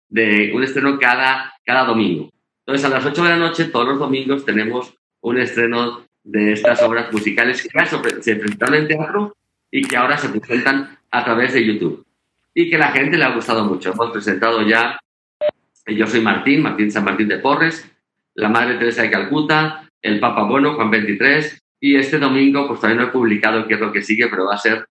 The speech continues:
eh, la Virgen de Fátima, este domingo.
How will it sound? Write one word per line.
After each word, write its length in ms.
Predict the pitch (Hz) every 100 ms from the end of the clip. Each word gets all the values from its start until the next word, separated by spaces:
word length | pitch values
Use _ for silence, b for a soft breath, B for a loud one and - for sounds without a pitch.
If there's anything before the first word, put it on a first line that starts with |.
| _ _
eh, 120 | 104
la 100 | 104
Virgen 300 | 104 107 113
de 100 | 98
Fátima, 380 | 87 - 76 - _ _ _ _
este 220 | 104 101
domingo. 340 | 98 98 101